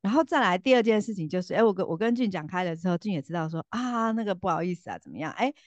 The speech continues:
然后我们讲开了，哎，就没事了，好好沟通，哎，就没事了。我们彼此都没事这样。对，所以我觉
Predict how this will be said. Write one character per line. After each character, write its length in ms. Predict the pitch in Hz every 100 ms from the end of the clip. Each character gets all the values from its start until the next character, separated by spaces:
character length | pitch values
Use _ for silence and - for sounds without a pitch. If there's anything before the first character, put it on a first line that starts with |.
| _
然 80 | -
后 40 | 233
我 40 |
们 100 | 190
讲 140 | 185 143
开 140 | 180
了， 80 | 190 -
哎， 100 | 156
就 140 | -
没 300 | 190 170 139
事 260 | 143 - 160
了， 160 | - -
好 100 | -
好 140 | 226 190
沟 160 | 190 214
通， 220 | 208 196 -
哎， 80 | 185
就 120 | 208
没 220 | 175 143
事 240 | 143 - 160
了。 80 | - _ _ _ _ _ _ _ _ _ _ _ -
我 80 | 175
们 100 | 160
彼 140 | 196
此 100 | 190
都 120 | 180
没 200 | 170 143
事 220 | 143 160 139
这 80 |
样。 120 | 139 - - _ _
对， 300 | - 208 - - _ _ _
所 160 | 330
以 80 | 370
我 180 | 277 208
觉 160 | 214